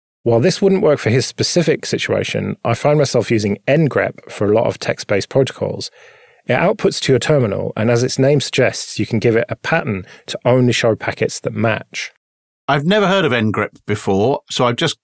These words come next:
Speaker 2: gone and looked at the Wikipedia page for it. It looks similar to T C P dump in that you can give it a relatively free-form expression, like, "from this port and this protocol," and then it just dumps that, um, the, the packets that match to the,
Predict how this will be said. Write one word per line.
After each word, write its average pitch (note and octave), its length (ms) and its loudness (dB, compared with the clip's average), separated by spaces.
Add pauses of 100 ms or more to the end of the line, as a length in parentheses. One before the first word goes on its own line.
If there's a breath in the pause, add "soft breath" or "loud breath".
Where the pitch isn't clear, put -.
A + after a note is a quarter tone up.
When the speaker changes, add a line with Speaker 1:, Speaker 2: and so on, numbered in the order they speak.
(140)
Speaker 2:
gone C#3 160 2
and B2 140 2
looked - 200 -2
at A#2 140 -2
the A#2 280 2
Wikipedia A#2+ 720 0
page F#2+ 280 -4
for G2 280 -2
it. A2+ 100 -2 (320)
It C#3 100 -2
looks F3 260 0
similar F#3 280 2
to - 140 -8
T D3 200 -2
C C3+ 180 -2
P C#3+ 260 0
dump F#2+ 360 -2
in A2 160 2
that A2+ 160 -2
you A#2+ 180 -2
can A#2 200 -2
give A#2 220 0
it A2+ 200 0 (360)
a A#2 120 0
relatively B2+ 680 2
free-form A2+ 880 0
expression, A#2 480 -2
like, G#2 140 -2
"from A#2 300 2
this A2+ 180 -2
port A2 520 0
and F#2+ 260 0 (320 loud breath)
this A#2 140 0
protocol," G#2 760 -2 (320 loud breath)
and C#3 180 2
then C#3 140 2
it C#3+ 80 0
just C#3+ 240 -4
dumps D3 320 0
that, C#3+ 260 0 (240)
um, C#3+ 380 2
the, D3 120 0
the D3 140 0
packets D3+ 380 -2
that D#3+ 80 -2
match D3 300 0
to C#3+ 100 -2
the, C#3+ 160 0